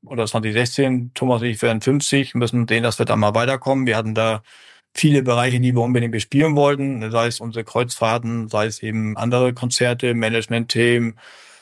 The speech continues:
Ja, wollten einfach unsere, unsere Brands weiterentwickeln und, äh, dazu brauchten wir eben strategische, starke Partner und haben dann eben da geguckt, wer auf dem Markt denn so tätig ist und haben dann eben damit diese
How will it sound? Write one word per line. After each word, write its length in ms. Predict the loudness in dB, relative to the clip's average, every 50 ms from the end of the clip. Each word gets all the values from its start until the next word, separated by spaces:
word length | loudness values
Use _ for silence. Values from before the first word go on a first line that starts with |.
| _ _ _
Ja, 220 | 0 2 2 4
wollten 160 | 2 2 2 0
einfach 260 | 0 0 0 -2 -2
unsere, 540 | -4 -4 -4 -2 0 2 2 2 0 0 -4
unsere 300 | -6 -4 0 0 0 0
Brands 480 | 0 0 0 2 2 0 0 -2 0 0
weiterentwickeln 560 | 0 0 0 0 0 0 -2 -2 -2 -2 -2
und, 260 | -2 -4 -4 -4 -6
äh, 100 | -6 -4
dazu 300 | -2 -2 -2 -2 -4 -6
brauchten 300 | -4 -4 -4 -4 -4 -4
wir 80 | -4 -2
eben 160 | -2 -4 -4
strategische, 520 | -8 -10 -6 -4 -2 -2 -2 -4 -6 -8
starke 320 | -4 -2 0 0 0 -2 -4
Partner 600 | -2 -2 -2 0 0 2 2 2 2 0 -4 -8 _ _ _ _ _ _ _ _ _ _ _ -2
und 320 | 0 2 2 2 2 2
haben 180 | 0 0 2 2
dann 120 | 0 2
eben 160 | 0 0 0
da 200 | 2 0 0 0
geguckt, 320 | -2 -4 -2 -2 -2 -2 0
wer 180 | 0 2 2 2
auf 80 | 0
dem 100 | 0 0
Markt 240 | -2 -2 -2 -2 -4
denn 80 | -6 -8
so 100 | -8 -6
tätig 320 | -6 -6 -4 -4 -4 -6
ist 120 | -6 -6
und 100 | -4 -4
haben 160 | -2 0 0 0
dann 140 | -2 -2
eben 160 | -2 -4 -2 0
damit 320 | 0 0 0 0 -2 -4
diese 400 | -8 -8 -6 -4 -4 -4 -6